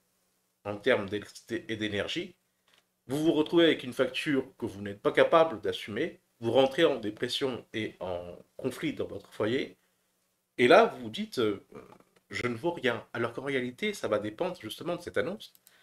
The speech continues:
Ces annonces-là, euh, que, quand vous allez réellement chercher un logement, on vous dit, « Ouais, oh, super, ça a l'air bien. Regarde, un appartement de deux personnes, euh, euh, à Toulouse, on va trouver un studio. » Et là, vous regardez, vous voyez ces fenêtres-là,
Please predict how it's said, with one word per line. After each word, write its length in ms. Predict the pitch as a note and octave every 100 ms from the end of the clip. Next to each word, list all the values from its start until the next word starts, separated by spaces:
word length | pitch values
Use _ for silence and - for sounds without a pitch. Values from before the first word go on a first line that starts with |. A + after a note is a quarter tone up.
| _ _
Ces 200 | - A#2
annonces-là, 640 | A2+ F#3 B3 - A2+ - _ _ _ _ _ _
euh, 40 | - _
que, 100 | -
quand 200 | B2 -
vous 120 | C#3+ E3
allez 180 | F3
réellement 340 | D3+ B2+ B2 B2
chercher 280 | - - A#2+
un 120 | A2+
logement, 460 | F#2 F#2+ D#3 G#3+ -
on 60 | F2+
vous 80 |
dit, « 100 | F2+ -
Ouais, 220 | - E2+ -
oh, 60 | -
super, 440 | - C#3+ - G#3+
ça 80 | G#3+
a 40 | A#2+
l'air 160 | C3+
bien. 260 | C3+ F3+ F3
Regarde, 340 | A2+ C3+ C#3 C3+ _ _ _
un 60 | G#2+
appartement 480 | A#2 C3 - C#3 C#3+
de 40 |
deux 160 | A#2 B2
personnes, 440 | C3 - D#3+ C#3+
euh, 380 | A2+ A2 G2+ G2 - _ _ _
euh, 720 | G2+ G#2 G2+ G2 G2+ G2 F#2+ -
à 100 | -
Toulouse, 320 | A#2+ D#3 E3 A2+
on 60 |
va 160 | A2 A2+
trouver 360 | A2 B2+ B2+ C3
un 140 | A#2+
studio. » 460 | A2+ A#2+ B2 E3+ C#3+
Et 80 | A2+
là, 120 | D3+
vous 160 | E3 G2
regardez, 440 | F#2 E2+ - C4
vous 1300 | C4 _ _ _ _ _ _ _ _ _ _ _ -
voyez 240 | G#2 G3
ces 140 | A#3 C#3+
fenêtres-là, 580 | - F#3 - E3+ F#3